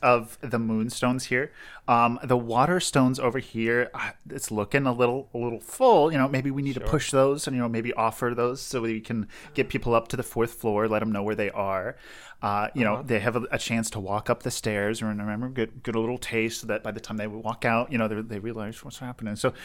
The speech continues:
Speaker 1: just make sure we, uh, make sure we, we're, we're hitting our metrics, our quotas, right? Okay, thank you. Uh,
Speaker 2: Wait,
Speaker 1: and
Speaker 2: did
Speaker 1: Medela
Speaker 2: you look up that the fourth floor is the one with the stones? 'Cause that's impressive if you just B S
Speaker 1: Is
Speaker 2: that.
Speaker 1: it? I did just B S that.
Speaker 2: In the game, the Wise Men Gifts,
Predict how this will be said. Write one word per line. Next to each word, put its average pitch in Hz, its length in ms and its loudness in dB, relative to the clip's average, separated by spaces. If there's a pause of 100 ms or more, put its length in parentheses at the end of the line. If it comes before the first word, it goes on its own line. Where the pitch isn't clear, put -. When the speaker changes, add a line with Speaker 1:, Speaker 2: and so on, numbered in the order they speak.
Speaker 1:
just - 140 -10
make 175 120 -2
sure 190 180 2
we, 160 180 4
uh, 135 200 6
make 98 140 -10
sure 95 160 -10
we, 104 180 -8 (100)
we're, 110 180 0
we're 123 120 0
hitting 135 220 2
our 143 60 2
metrics, 143 440 2
our 135 80 4
quotas, 165 440 4
right? 120 180 6
Okay, 202 440 0 (220)
thank 247 220 0
you. 233 420 8 (460)
Uh, 117 420 8
Speaker 2:
Wait, - 80 4
Speaker 1:
and 127 180 4
Speaker 2:
did 123 100 2
Speaker 1:
Medela 127 200 10
Speaker 2:
you 120 60 10
look - 140 4
up 208 160 10
that 185 160 4
the 156 100 0
fourth 143 280 2
floor 123 320 0
is 127 100 0
the 131 80 -4
one 127 80 2
with 131 80 -2
the 127 80 -8
stones? 117 420 -4
'Cause 135 140 -8
that's 147 180 0
impressive 135 460 -4
if - 140 -16
you 110 80 -8
just - 240 -12
B 104 160 -6
S 104 80 0
Speaker 1:
Is 180 140 8
Speaker 2:
that. 190 160 10
Speaker 1:
it? 160 120 -10 (640)
I 139 120 10
did 151 200 4
just 262 180 0
B 107 140 -2
S 101 160 -4
that. - 320 -6 (480)
Speaker 2:
In 147 160 -6
the 165 80 -4
game, 143 280 -2
the 123 80 -4
Wise 123 280 0
Men 120 160 -6
Gifts, 107 340 -8